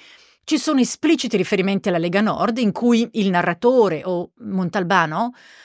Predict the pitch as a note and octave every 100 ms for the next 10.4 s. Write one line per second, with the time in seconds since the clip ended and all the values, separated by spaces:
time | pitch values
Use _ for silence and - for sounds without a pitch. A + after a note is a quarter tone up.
0 | _ - B3 A#3 A3 G#3 G#3+ E3 E3+ E3
1 | D#3 D3+ G#3+ - G3 F3+ F3 - - G#3+
2 | - A#3 G#3 G3+ G3 G3 - F#3 F#3 F#3+
3 | F#3 E3+ D#3+ F3 D#3+ D3+ D3+ D3+ - F#3
4 | F3 D#3 D3+ D#3 B3+ B3 - A3+ B3 -
5 | C#4+ C4+ C4+ B3+ - - - - - -
6 | - - C#4+ C4+ C#4 B3 A#3 G3+ F3+ F#3
7 | E3 D#3+ D#3 - _ _ - - C#4+ C4
8 | E3+ G3+ G3+ C4 D#4+ G#3 F3+ F3+ F#3 _
9 | _ A3 A3 G#3 G3 F#3 G3 A3 F3 D3
10 | F3+ - E3+ D#3